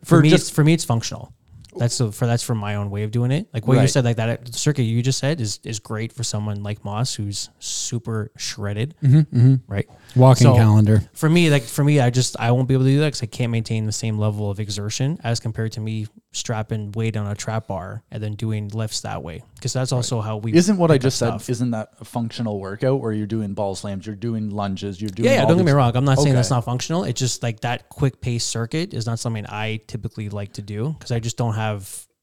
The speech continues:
Speaker 1: not that I have somewhat, somewhat of coordination, but it's just not something I've ever done with my own training.
Speaker 3: Yeah.
Speaker 1: So, like, if you do that,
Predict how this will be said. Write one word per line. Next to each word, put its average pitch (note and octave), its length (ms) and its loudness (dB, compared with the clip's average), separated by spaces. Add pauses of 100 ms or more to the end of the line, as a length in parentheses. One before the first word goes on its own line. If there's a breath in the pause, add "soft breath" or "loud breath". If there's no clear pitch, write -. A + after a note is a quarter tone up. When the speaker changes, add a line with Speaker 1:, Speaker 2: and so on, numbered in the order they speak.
(500)
Speaker 1:
not C#3+ 120 -14
that - 160 -8
I A2 120 -6
have A2+ 240 -6
somewhat, A2 380 -6 (260)
somewhat G2 480 -10
of - 140 -20
coordination, G#2+ 580 -8
but G2+ 320 -12 (200 soft breath)
it's D3 100 -4
just D3 80 -4
not D3 140 -2
something C#3 220 0
I've A#2+ 120 0
ever A2+ 160 -2
done A2+ 200 -2
with G#2+ 100 -2
my G#2 120 -6
own A2+ 120 -4
training. B2+ 360 -6
Speaker 3:
Yeah. F#2 120 -2 (420 soft breath)
Speaker 1:
So, B2 220 -2
like, A#2+ 160 -8
if A2+ 120 -6
you C#3 120 -4
do C#3+ 160 -2
that, F3+ 280 -2